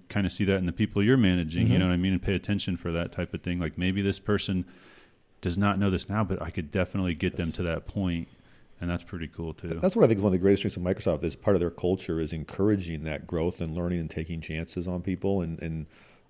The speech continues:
Speaker 2: um, and of course, not every manager is perfect. Micro-, big companies, big Microsoft
Speaker 1: Yeah.
Speaker 2: can have problems, but, uh, but generally speaking, more often than not, and more often than I've seen in most companies, Microsoft really c-, cares about that broadly. Um, well, all of my managers, I think almost all my managers, not all of them, but almost all of them were,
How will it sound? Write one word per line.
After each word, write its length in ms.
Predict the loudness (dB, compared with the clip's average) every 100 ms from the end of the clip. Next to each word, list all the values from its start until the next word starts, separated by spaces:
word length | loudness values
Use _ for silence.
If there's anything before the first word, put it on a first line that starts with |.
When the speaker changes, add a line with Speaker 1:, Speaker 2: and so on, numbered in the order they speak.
| -6
Speaker 2:
um, 160 | -2
and 140 | 0 0
of 100 | 6
course, 140 | 6
not 140 | 8
every 120 | 6 8
manager 260 | 6 4
is 60 | 2
perfect. 340 | 2 2 2
Micro-, 180 | 2 0
big 160 | 0 -2
companies, 160 | -2
big 140 | 0 0
Microsoft 500 | 0 -2 -2 -2 -4 -20 -20 -6
Speaker 1:
Yeah. 240 | 0 2 2
Speaker 2:
can 120 | 4
have 180 | 4 4
problems, 300 | 4 4 4
but, 260 | 4 4
uh, 220 | 4 2 -2 -10 -14 -4
but 120 | 0
generally 500 | 4 6 6 4 2
speaking, 420 | 0 0 0 0
more 160 | 0 0
often 240 | 0 -2
than 140 | -2 -2
not, 180 | -2
and 80 | -2
more 100 | -2
often 140 | -4 -4
than 80 |
I've 80 | -6
seen 160 | -4 -4
in 60 |
most 220 | -4 -6 -8
companies, 340 | -8 -8 -8
Microsoft 460 | -8 -10 -8 -8 -8
really 180 | -8 -10 -14
c-, 100 | -12
cares 220 | -6 -4 -4
about 260 | -4 -4
that 200 | -4 -6
broadly. 460 | -4 -6 -4 -6 -6 -14 -20 _ -8
Um, 160 | -6 -4
well, 180 | -4 0
all 180 | 4 4
of 60 |
my 120 | 4 2
managers, 440 | 2 0 0 0
I 60 | 0
think 120 | 2
almost 260 | 2 2
all 80 | 0
my 120 | -4
managers, 320 | -4 -6 -6 -6
not 100 | -4
all 80 |
of 60 | -4
them, 100 | -6
but 60 | -4
almost 320 | -2 -2 -4
all 120 | -4
of 60 | -4
them 220 | -6 -8 -14 -20 _
were, 440 | -2 4 6 6